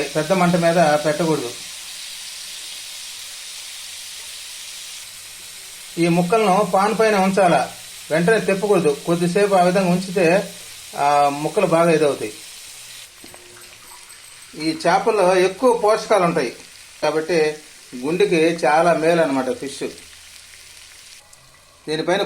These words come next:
కొంచెం సేపు మూత పెట్టుకుంటే ఆయిల్లో బాగా ఫ్రై అవుతాయి ముక్కలు.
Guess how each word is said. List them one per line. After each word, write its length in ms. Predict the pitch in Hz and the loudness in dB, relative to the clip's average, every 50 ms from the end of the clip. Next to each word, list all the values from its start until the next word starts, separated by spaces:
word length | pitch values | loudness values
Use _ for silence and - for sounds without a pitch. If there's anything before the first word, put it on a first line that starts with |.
| - 180 | -2 -2
కొంచెం 240 | 185 185 190 202 190 180 | -2 0 0 -2 -2 0
సేపు 260 | 202 196 208 208 202 185 180 190 196 185 | 0 0 0 2 2 2 2 2 2 0
మూత 160 | 180 190 190 190 170 | 0 0 0 0 0
పెట్టుకుంటే 440 | 175 175 170 165 170 170 175 190 165 160 165 175 175 175 - - - - - - - 143 139 | 0 0 -2 -4 -4 -2 0 2 2 2 2 0 -2 -4 -10 -18 -20 -20 -20 -8 -2 0 2
ఆయిల్లో 260 | 156 175 180 175 170 165 160 | 4 4 4 4 4 4 4
బాగా 240 | 156 160 170 170 160 151 151 151 156 | 4 4 4 4 4 4 2 2 0
ఫ్రై 140 | 156 147 147 147 | 0 0 2 2
అవుతాయి 280 | 139 131 - 127 113 113 - - - 123 | 0 0 -2 -4 -6 -6 -8 -10 -10 -10
ముక్కలు. 260 | 120 - 135 - | -8 -8 -8 -10